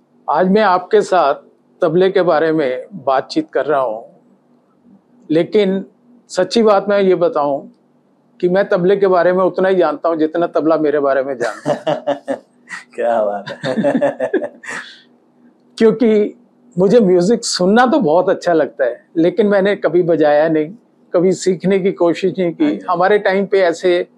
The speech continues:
Speaker 1: opportunities भी नहीं थी और ऐसे मौके भी नहीं मिले, और उसके बाद हालात ने नहीं permit किया, काम में इतने busy हो गए कि कभी, आप वो लोग बहुत lucky हो कि इस तरह से मौका मिला।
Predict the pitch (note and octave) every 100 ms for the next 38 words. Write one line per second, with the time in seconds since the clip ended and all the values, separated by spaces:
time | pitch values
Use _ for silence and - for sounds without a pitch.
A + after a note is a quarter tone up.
0 | _ _ F3+ E3 G3 A3 A3 A3+ A3 G3+
1 | G#3 F#3 F3+ E3 C#3+ - _ _ _ _
2 | F3+ F#3+ F#3+ - - D#3+ G#3 F3+ E3 D#3+
3 | G#3 G#3 G3+ F3+ D3 C#3 D#3 _ _ _
4 | - G3 G3+ - A3 G3 F#3+ F3 E3+ E3+
5 | E3+ F#3 G3+ G3+ F#3+ F3+ F3+ F3 - E3
6 | D3 D3 - _ _ _ F3 D#3+ F3+ F#3+
7 | F#3+ F#3 F#3+ F3+ F3+ E3 D3+ D#3 F#3+ F3
8 | C#3+ C#3+ B2+ - _ _ _ _ - D#3
9 | E3+ E3 D#3 - - D3+ E3+ F#3 F#3+ F#3+
10 | F#3 E3+ D#3+ F3+ F#3+ F3+ - G#3+ F#3 A#2+
11 | C3+ _ _ _ _ _ _ - E3 D#3+
12 | D#3 - F3+ E3+ E3 D#3 C#3+ E3+ D#3+ D3
13 | C#3 -